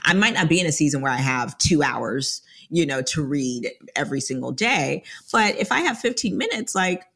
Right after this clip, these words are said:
over the course of a week, that adds up to about an hour, hour and a half. So I think it's about just keeping things in perspective. That's definitely something I always have to do.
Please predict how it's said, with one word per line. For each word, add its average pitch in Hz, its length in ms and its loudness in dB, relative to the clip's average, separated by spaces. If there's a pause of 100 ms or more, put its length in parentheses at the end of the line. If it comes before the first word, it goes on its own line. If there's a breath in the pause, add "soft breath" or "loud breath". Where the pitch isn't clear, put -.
(220)
over 202 180 0
the 220 60 -2
course 226 260 0
of 196 60 -2
a 170 80 2
week, 226 320 -2
that 190 240 2
adds 180 340 0
up - 220 2
to 165 120 4
about 135 240 2
an 135 140 -4
hour, 123 380 0
hour 127 180 -2
and 127 80 -2
a 131 60 -2
half. 139 400 -2
So 175 340 0 (400 loud breath)
I 208 60 0
think 247 180 0
it's 247 140 0
about 190 240 2
just 190 180 -2
keeping 170 340 0
things 151 380 -2
in 135 100 -2
perspective. 165 760 -4
That's 139 200 -2
definitely 131 300 -2
something 127 340 -6
I 127 160 -2
always 143 220 -2
have 151 140 -4
to - 100 -12
do. 165 280 0